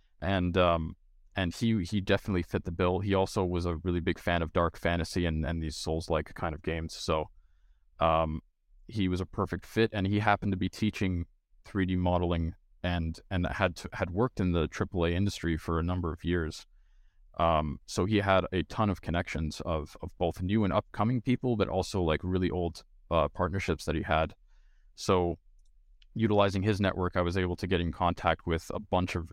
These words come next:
extremely talented people, and our team wears a bunch of different hats. So, like, our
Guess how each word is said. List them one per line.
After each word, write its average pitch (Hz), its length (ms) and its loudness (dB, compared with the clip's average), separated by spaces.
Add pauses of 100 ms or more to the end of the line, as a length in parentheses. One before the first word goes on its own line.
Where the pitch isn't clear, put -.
extremely 92 420 -2
talented 82 580 -2 (360)
people, 98 440 0 (340)
and 98 360 0 (360)
our 104 120 4
team 107 540 0
wears 95 360 2
a 95 80 0
bunch 95 340 0
of 90 80 -2
different 80 240 -2
hats. 78 380 -2
So, 90 180 0
like, 82 240 0 (300)
our 98 280 4